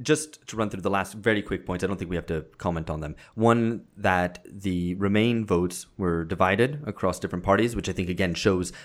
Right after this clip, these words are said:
that Labour's, uh, uh, kind of opportunistic attempt to bridge the gap between its two, uh, constituencies, between Leave voters and its mainly Remain membership,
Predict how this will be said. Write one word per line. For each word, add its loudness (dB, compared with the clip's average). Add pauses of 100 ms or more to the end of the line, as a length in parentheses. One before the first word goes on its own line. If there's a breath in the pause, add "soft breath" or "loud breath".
that 4
Labour's, 0 (100)
uh, -6
uh, 0 (480)
kind 2
of 2
opportunistic 0
attempt -6 (100)
to -4 (320 soft breath)
bridge 2
the -2
gap 0
between -4
its -6
two, -2 (300 soft breath)
uh, 0
constituencies, 2
between -2
Leave 2
voters 4
and -4
its -6
mainly 0
Remain 0
membership, 2